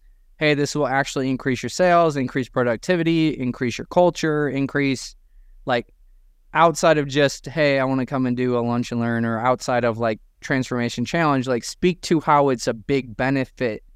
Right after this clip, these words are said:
to them. Don't make them guess how it's gonna be a benefit to them, right? You gotta attach the meaning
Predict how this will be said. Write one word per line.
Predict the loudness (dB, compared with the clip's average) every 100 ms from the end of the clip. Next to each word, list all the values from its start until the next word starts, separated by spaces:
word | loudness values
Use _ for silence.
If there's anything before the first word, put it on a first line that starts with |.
| -20 -20 -20 -16
to | -2 0 2
them. | 2 0 -2 -6 _
Don't | 2 4
make | 2 2
them | 0
guess | 4 2 4
how | 2 2
it's | 2
gonna | 0 2
be | 2
a | 2
benefit | 0 0 -2 -4
to | -2
them, | -2 0
right? | 0 0
You | 0
gotta | 0 -2
attach | -4 -4 -4 -6
the | -10
meaning | -2 2 2 0 -2